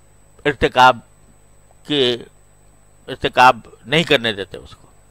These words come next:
लेकिन अगर पहली मरतबा करने के बाद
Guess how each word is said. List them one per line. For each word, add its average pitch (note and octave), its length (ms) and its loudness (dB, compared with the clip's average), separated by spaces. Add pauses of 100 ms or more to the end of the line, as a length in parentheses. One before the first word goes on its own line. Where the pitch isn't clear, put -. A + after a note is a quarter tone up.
(1200)
लेकिन G3+ 260 4
अगर C4 180 6
पहली A#3 340 6
मरतबा B3 420 4
करने A3+ 360 2
के G3+ 140 0
बाद G3 440 6